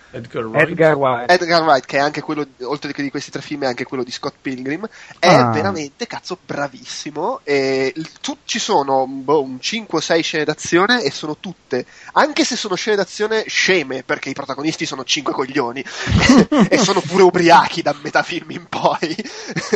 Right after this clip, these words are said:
Speaker 3: e quindi, cioè, succedono robe più assurde, ce n'è una con lui che vuole bere la birra, intanto c'è il finimondo, eh?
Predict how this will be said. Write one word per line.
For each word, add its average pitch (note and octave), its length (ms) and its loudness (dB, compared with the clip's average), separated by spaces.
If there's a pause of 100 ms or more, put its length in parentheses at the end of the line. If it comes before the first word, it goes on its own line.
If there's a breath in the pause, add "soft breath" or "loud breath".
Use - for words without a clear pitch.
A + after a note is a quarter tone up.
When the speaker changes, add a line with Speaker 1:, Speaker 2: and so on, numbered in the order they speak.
(160)
Speaker 3:
e E3 180 0
quindi, E3+ 380 0
cioè, E3+ 120 0
succedono D#3 380 -4
robe E3 140 4
più E3+ 100 -4
assurde, D#3+ 640 0
ce D3+ 100 -6
n'è D3+ 140 -2
una D3+ 320 0
con D3 160 -4
lui D3+ 100 -2
che D3+ 80 0
vuole D3 240 2
bere C#3+ 160 0
la C#3+ 120 2
birra, C#3+ 280 0
intanto C3+ 320 -4
c'è D3 80 -6
il C#3 60 -8
finimondo, C#3 680 -2
eh? C4+ 200 4